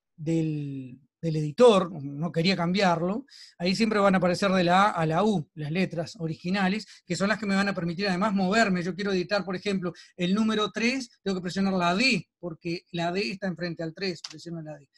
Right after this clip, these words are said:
¿tá? ¿Y por qué está el tres arriba en inverso? Porque si yo ahora modifico el tres, vamos a, a, a modificarlo todo, cambia el de abajo, pero el de arriba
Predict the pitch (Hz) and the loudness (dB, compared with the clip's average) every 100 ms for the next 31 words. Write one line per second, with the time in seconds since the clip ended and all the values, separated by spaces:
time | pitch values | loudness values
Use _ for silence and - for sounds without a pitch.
0 | - _ - 160 - - _ 196 190 202 | -20 _ -12 -12 -12 -20 _ -6 -4 -4
1 | 262 269 247 - 269 233 233 247 240 208 | -4 -4 -4 -2 -4 0 -2 0 0 0
2 | 220 262 240 185 165 - - 170 170 180 | 0 2 0 -2 -8 -12 -12 -10 -6 -4
3 | 214 247 247 226 208 196 233 233 - 208 | -2 0 0 0 -2 -2 0 0 0 -4
4 | - _ _ _ _ 165 165 226 220 214 | -6 _ _ _ _ -6 -4 -2 0 0
5 | 240 - 180 175 151 156 160 160 165 165 | -2 -10 -14 -14 -14 -16 -16 -18 -18 -20
6 | 165 156 156 156 160 170 165 180 220 208 | -18 -16 -16 -18 -16 -12 -8 -8 -4 0
7 | 190 208 330 _ _ _ 180 196 226 285 | 0 0 -4 _ _ _ -2 0 2 0
8 | 294 185 170 180 240 202 170 165 175 175 | 0 0 0 4 4 4 -2 -8 -6 -4
9 | 170 180 185 240 226 202 247 285 | -2 -2 0 2 2 2 -2 -2